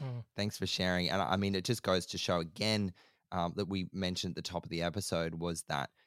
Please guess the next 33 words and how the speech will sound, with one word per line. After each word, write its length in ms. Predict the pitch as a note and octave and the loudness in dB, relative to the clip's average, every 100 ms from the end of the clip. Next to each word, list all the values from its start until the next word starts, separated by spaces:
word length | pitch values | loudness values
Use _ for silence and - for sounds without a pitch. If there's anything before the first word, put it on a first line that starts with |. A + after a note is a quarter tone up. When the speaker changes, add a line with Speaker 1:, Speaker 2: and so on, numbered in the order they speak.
| _ | _
Speaker 2:
these 140 | - F2 | -4 -2
stories 520 | - C#3+ C#3 G#2+ - - | 4 6 6 4 -4 -6
coming 240 | F#2+ E2 | -4 -4
from 320 | - E2+ D#2 - | -2 -2 -2 -2
an 100 | F#2 | -2
authentic 500 | D#2+ - E2+ D#2+ - | -2 -2 -4 -4 -8
place, 520 | - E2 D#2 D2 - - _ _ _ | -6 -2 -2 -4 -10 -14 _ _ _
and 240 | F2+ E2+ E2+ | -4 -2 -2
you 140 | F#2 F#2 | -4 -2
can 140 | F#2 | -2
clearly 340 | - G#2 G2 | 2 4 4
tell 220 | F2+ G#2 F2 | 4 0 0
that 100 | E2 | 0
it 100 | C2+ | -4
comes 280 | - E2 D#2+ | -4 -4 -4
through 120 | - | -6
the 80 | D#2 | -6
lens 320 | D#2 D#2+ D#2+ | -4 -4 -4
of 200 | D#2+ D#2 - - | -8 -10 -14 -4
Peter 380 | F#2 D#2+ D#2 - | -4 -2 -4 -6
Son's 420 | - - D#2+ E2 | -6 -4 -2 -2
lived 200 | - D#2+ D2+ | -4 -6 -8
experience 480 | - - E2 E2 | -8 -4 -4 -4
as 100 | E2+ | -4
an 80 | E2 | -4
immigrant 420 | D#2+ D#2+ D#2+ D#2+ - | -4 -4 -4 -4 -4
and, 220 | E2 E2 | -4 -4
you 80 | F2 | -4
know, 140 | D#2+ E2+ - _ _ _ _ _ - | -6 -8 -14 _ _ _ _ _ 0
arguably 360 | F#2+ F#2 E2+ E2+ | 2 2 2 2
his 180 | B2 B2+ | 4 4
father 380 | - G#2+ A2 G#2+ | 4 6 6 6
running 440 | F#2 F#2 F2+ F2 | 4 4 2 0